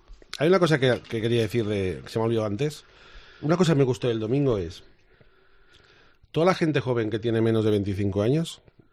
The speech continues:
solo ha visto miseria a este club. Porque la última final fue en el dos mil siete,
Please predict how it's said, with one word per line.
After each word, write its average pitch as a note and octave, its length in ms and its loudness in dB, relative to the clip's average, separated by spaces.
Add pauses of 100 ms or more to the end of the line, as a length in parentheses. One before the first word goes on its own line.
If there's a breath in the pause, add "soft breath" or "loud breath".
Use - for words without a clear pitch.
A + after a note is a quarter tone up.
(340)
solo B2 180 2
ha B2+ 40 6
visto B2+ 200 2
miseria G#2+ 340 2
a F#2+ 40 -2
este F#2 180 -6
club. E2+ 180 -8 (840)
Porque G2 340 -6
la G2 140 -4
última A2 300 -4
final A#2 340 -2
fue A2+ 160 -2
en G#2+ 60 0
el G#2+ 60 -2
dos G#2 120 -2
mil G#2+ 180 -2
siete, F3+ 480 0